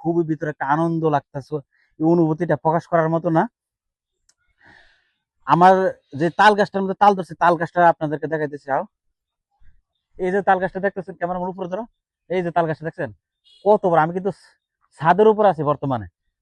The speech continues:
ছাদের উপর থেকে ভিডিওটা করতেছি। তাল গাছটা দেন কত বড়, এটা লাগাইছিল আমার দাদায়ে,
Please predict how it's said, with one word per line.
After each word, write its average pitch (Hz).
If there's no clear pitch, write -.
ছাদের 156
উপর 180
থেকে 175
ভিডিওটা 175
করতেছি। 175
তাল 180
গাছটা 175
দেন 170
কত 165
বড়, 135
এটা 135
লাগাইছিল 151
আমার 151
দাদায়ে, 147